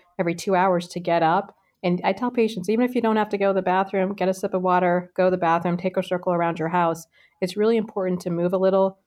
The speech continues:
If you know a couple of stretches, um, which are simple to look up online, or if you go to a physical therapist, give you some stretches to do even at your desk, that can be helpful. Uh, when you're taking calls, try to stand more often or even walk. If you can sort of take laps around your home or office, that's helpful.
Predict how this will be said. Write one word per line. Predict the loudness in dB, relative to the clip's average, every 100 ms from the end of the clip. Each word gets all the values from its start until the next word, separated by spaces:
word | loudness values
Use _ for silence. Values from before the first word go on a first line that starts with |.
| _
If | -6
you | -2
know | 0 0
a |
couple | 0 0 0
of | -2
stretches, | -2 -2 -2 -2 -2 -4 -6
um, | -6 -4 -6
which | -8
are |
simple | -6 -2 0
to | 0
look | -2
up | -2
online, | 0 0 0 0
or | -2
if | -4
you |
go | -2
to | -2
a | -4
physical | -6 -6 -2
therapist, | 0 2 2 -2 -6 _ _ _
give | 0
you | 0
some | 0
stretches | -2 -2 -2 -4
to |
do | 0
even | 2 2
at | 0
your | -2
desk, | 0 2 0 -4 -20 _ -8
that | -6
can | -4
be | -2
helpful. | 0 -2 0 -2 -2 -6 _ _ _ _ _ _ -4
Uh, | -2 0
when | 0
you're | 0
taking | -2 -4 -4
calls, | 2 2 2 0
try | -4 -2 -2
to | -2
stand | -2 0 0 0
more | 2
often | 2 0 0 0 0 -4 -12 _ _ -2
or | 0
even | 2 0 0
walk. | 0 0 -4
If | -8
you |
can | -6 -4
sort | -2
of | -2
take | -4 0
laps | 0 0 0
around | -2 0 -2
your | -2
home | 0 0 -2
or | -2
office, | -2 0 -4 -4
that's | -8 -4
helpful. | -4 -2 0 0 -4